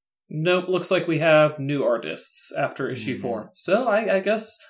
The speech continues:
Speaker 1: I guess when they release the compilation,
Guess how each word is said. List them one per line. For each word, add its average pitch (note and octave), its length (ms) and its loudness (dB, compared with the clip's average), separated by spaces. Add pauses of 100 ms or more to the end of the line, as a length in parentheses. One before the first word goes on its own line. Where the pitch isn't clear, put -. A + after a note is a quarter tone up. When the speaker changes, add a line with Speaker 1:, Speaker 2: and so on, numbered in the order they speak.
(400)
Speaker 1:
I C#3 80 -6
guess F3 260 -2
when E3+ 140 -2
they D#3+ 200 0
release D3+ 460 -2
the C3+ 280 0
compilation, D3+ 960 -4